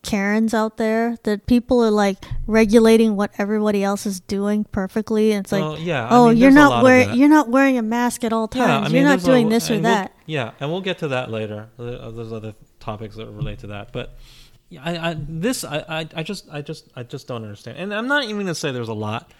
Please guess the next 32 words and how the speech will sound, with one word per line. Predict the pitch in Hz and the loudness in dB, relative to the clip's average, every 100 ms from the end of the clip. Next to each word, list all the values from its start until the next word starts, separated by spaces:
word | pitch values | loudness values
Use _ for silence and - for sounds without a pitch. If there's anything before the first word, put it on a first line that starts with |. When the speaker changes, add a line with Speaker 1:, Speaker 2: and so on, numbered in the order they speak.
| _ - | _ -10
Speaker 2:
because | 123 120 | -6 -2
I | 127 | -2
didn't, | 160 156 - _ - - | -2 -6 -10 _ -14 -6
I | - | -4
didn't | 147 170 | -2 -2
even | 156 135 120 127 117 | -2 -4 -8 -12 -10
read. | 113 120 120 131 _ _ - | -6 -6 -6 -10 _ _ -2
Maybe | 151 226 | 0 0
it | 294 | -2
was | |
just | 294 269 | -4 -6
a | |
couple | - 139 143 | -4 -4 -4
people, | 127 110 117 113 - - | -8 -8 -6 -8 -10 -4
but | 165 | -2
I | |
have | 240 285 | 0 -2
to | 240 | -2
imagine | 202 233 160 | -2 -2 -4
it | |
was | 131 135 | -6 -4
more | 170 | -4
than | 156 | -4
a | 120 | -8
couple | 120 113 | -8 -10
people | 131 - 107 _ _ | -10 -12 -16 _ _
because | 131 147 131 | -4 -4 -4
it | - | -2
actually | 143 - 143 | -4 -4 -10
became | 117 - 139 113 | -10 -10 -8 -8
an | - 120 | -10 -6
article. | 143 131 101 95 | -6 -6 -12 -18